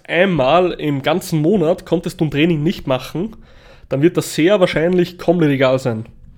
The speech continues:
Also, ein, wenn du Muskeln erhalten willst, brauchst du extrem wenig Aufwand.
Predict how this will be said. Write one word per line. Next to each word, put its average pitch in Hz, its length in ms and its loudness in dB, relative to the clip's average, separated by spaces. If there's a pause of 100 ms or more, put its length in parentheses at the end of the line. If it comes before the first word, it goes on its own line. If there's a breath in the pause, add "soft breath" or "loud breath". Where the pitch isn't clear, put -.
(480 soft breath)
Also, 139 400 -2 (500 loud breath)
ein, - 300 -6 (480)
wenn 151 200 2
du 165 60 2
Muskeln 180 500 2
erhalten 156 500 0
willst, - 480 -4
brauchst - 320 -4
du 165 60 -4
extrem 156 640 0
wenig 165 320 2
Aufwand. 139 520 -2